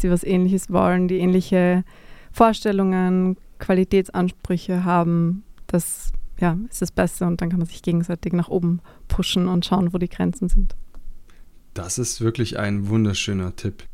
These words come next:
Speaker 2: weil viele starten am Anfang und es wird einfach anstrengend, im Laufe der Zeit dran zu bleiben.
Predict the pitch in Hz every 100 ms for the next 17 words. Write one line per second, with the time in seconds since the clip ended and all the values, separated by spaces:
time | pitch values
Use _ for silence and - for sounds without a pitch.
0 | - 107 101 101 98 - - - 113 113
1 | - 104 107 127 113 123 123 - 120 -
2 | - - 113 107 - - 113 113 120 101
3 | 110 - 107 104 - - _ 113 147 -
4 | 107 101 95 90 101 104 113 123 110 104
5 | 113 104 - 110 139 127 117 117 120 117